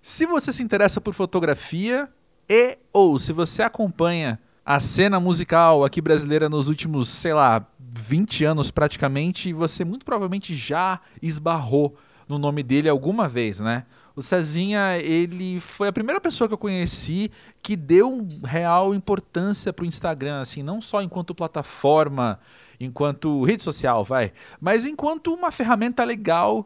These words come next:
pra fazer um trabalho interessante ali dentro do formato,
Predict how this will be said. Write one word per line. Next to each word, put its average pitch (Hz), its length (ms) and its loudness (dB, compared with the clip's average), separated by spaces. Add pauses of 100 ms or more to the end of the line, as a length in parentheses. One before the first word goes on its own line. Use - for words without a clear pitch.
(120)
pra 170 140 -4
fazer 170 400 -4
um 262 100 -4
trabalho 165 400 -2
interessante 151 680 -4
ali 131 200 -2
dentro 147 280 -4
do 156 80 -2
formato, 135 680 -4